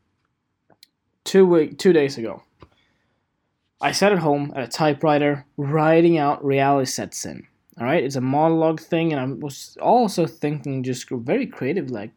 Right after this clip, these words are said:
"Hey, let's make a book out of this as well." Um, but, yeah, you know,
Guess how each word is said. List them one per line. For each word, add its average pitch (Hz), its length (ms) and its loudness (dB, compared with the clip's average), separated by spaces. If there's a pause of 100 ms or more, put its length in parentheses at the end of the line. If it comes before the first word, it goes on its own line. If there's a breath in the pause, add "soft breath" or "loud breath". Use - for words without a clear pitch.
(320)
"Hey, 233 360 -2
let's 160 300 -6
make 226 160 -6
a 143 40 -4
book 226 360 0
out 180 100 -2
of 139 100 -8
this - 260 -10
as - 60 -12
well." 123 420 -4 (680 soft breath)
Um, 143 680 4 (840)
but, 139 420 2
yeah, 131 260 -2
you 135 100 -4
know, 131 240 -2